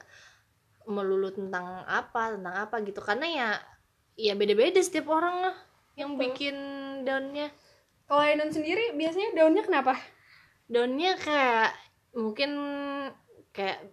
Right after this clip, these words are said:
Speaker 1: lebih ke bingung sih. Kayak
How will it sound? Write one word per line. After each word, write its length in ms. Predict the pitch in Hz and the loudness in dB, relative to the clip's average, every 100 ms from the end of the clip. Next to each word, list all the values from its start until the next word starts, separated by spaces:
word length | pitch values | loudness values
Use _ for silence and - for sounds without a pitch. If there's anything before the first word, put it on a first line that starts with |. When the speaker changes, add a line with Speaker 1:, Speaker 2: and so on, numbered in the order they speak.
| _ _ _ - | _ _ _ -4
Speaker 1:
lebih 320 | 226 220 220 | -2 -2 -6
ke 200 | - 233 226 226 226 233 - _ | -2 2 2 2 0 0 -2 _
bingung 480 | 233 233 302 247 202 | -8 -4 -2 -2 -4
sih. 320 | 190 233 - _ - - _ - | -6 -8 -8 _ -20 -20 _ 0
Kayak 480 | 254 262 165 - | 2 4 2 0